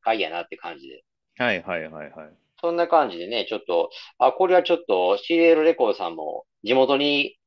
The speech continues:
Speaker 1: レコード屋ね、できて、まあ、極端な話、
Speaker 2: うん。
Speaker 1: 歩いて行ける距離にありますからね。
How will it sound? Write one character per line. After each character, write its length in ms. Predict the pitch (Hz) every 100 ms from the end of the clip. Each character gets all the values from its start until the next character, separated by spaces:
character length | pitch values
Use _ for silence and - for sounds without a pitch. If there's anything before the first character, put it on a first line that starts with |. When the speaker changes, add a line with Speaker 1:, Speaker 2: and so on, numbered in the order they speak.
| -
Speaker 1:
レ 220 | - 117
コ 140 | 127
ー 20 |
ド 80 | 117
屋 140 | 120 156
ね、 100 | 160
で 100 | 151
き 100 | -
て、 360 | 90 85 - _ _
ま 80 | 170
あ、 20 |
極 160 | 226 220
端 20 |
な 60 | 214
話、 180 | 135 107
Speaker 2:
う 80 | 135
ん。 40 |
Speaker 1:
歩 60 | 170
い 40 |
て 60 | 107
行 100 | 101
け 100 | 101
る 80 |
距 100 | 98
離 100 | 98
に 160 | 87 80
あ 40 |
り 80 | 82
ま 100 | 87
す 80 | -
か 100 | -
ら 60 | -
ね。 180 | 101